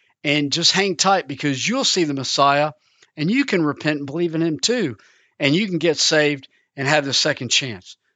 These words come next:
Nothing like that is in the Bible. In fact, as Paul writes the New Testament, or a lot of the New Testament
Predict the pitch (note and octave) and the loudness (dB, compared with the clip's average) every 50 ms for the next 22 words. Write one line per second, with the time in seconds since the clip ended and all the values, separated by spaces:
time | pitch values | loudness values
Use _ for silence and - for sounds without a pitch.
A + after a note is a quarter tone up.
0 | _ _ _ - B2+ D3+ E3+ - - G3 F3+ F3 F3 F3 D#3+ C3+ - D3 C#3+ C#3+ | _ _ _ 0 2 2 2 2 2 2 2 4 4 2 2 0 0 0 0 0
1 | C3 B2 G#2+ B2+ B2 A#2+ A#2 A#2 G2+ A2 G#2+ G2+ G2 - F#2 - _ _ _ _ | -2 -4 -4 -4 -4 -4 -4 -4 -6 -6 -8 -8 -10 -14 -18 -20 _ _ _ _
2 | _ _ _ _ _ _ _ _ - C3+ C3+ - - F3+ F3 E3+ - - D3 C3+ | _ _ _ _ _ _ _ _ -10 -10 -4 0 2 2 2 0 -2 -6 -8 -8
3 | - - - - - G3 F#3 E3+ D#3 D3+ E3 F3+ E3+ - _ _ _ _ _ _ | -8 -10 -4 0 2 4 4 4 4 2 0 -2 -4 -8 _ _ _ _ _ _
4 | _ _ _ _ _ _ _ _ - B2 C3 C#3+ D3+ D#3 D#3 C3+ - - - - | _ _ _ _ _ _ _ _ -6 0 2 2 2 2 0 -2 -2 -2 -4 -6
5 | _ _ _ _ _ _ _ _ _ _ - D3+ C#3 C#3+ D#3+ E3+ E3+ - - E3 | _ _ _ _ _ _ _ _ _ _ -6 -6 -2 0 0 0 0 0 0 0
6 | E3 D#3 - - D#3+ D3 A2 A#2+ C3+ C3 B2+ C3+ D3 D3+ D#3 D#3 - - E3+ E3 | 2 0 0 -2 -6 -8 -8 -8 -8 -6 -2 2 2 4 4 2 0 -2 -2 -2
7 | E3 D3 C#3+ C3+ C3 B2 G#2+ - - A#2+ A#2 - - - C3 C#3 C#3+ | 0 -2 -4 -6 -6 -6 -6 -4 -4 -4 -4 -6 -10 -12 -14 -14 -14